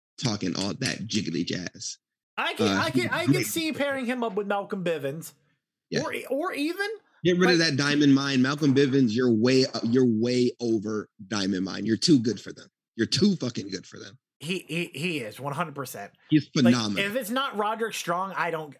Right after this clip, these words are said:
Speaker 2: Eh,
Speaker 1: Yeah,
Speaker 2: and,
Speaker 1: he's
Speaker 2: and,
Speaker 1: phen-,
Speaker 2: and
Speaker 1: phenomenal.
Speaker 2: Ivy Niles. Ivy Niles has grown on me.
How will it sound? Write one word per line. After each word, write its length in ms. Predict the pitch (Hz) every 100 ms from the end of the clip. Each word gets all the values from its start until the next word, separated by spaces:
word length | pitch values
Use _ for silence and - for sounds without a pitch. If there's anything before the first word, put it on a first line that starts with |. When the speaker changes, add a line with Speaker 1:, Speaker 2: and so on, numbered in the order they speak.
| -
Speaker 2:
Eh, 100 | 170 _ _ _ _ _ _ _ _
Speaker 1:
Yeah, 140 | 123 110
Speaker 2:
and, 80 | -
Speaker 1:
he's 240 | 147 254
Speaker 2:
and, 80 | 269
Speaker 1:
phen-, 180 | - -
Speaker 2:
and 200 | - 294
Speaker 1:
phenomenal. 260 | 302 233 262
Speaker 2:
Ivy 140 | 240
Niles. 400 | 226 202 170 175 165
Ivy 300 | 196 233 240
Niles 320 | 226 214 190
has 180 | 202 170
grown 300 | 165 160 135
on 160 | 123
me. 220 | 104 90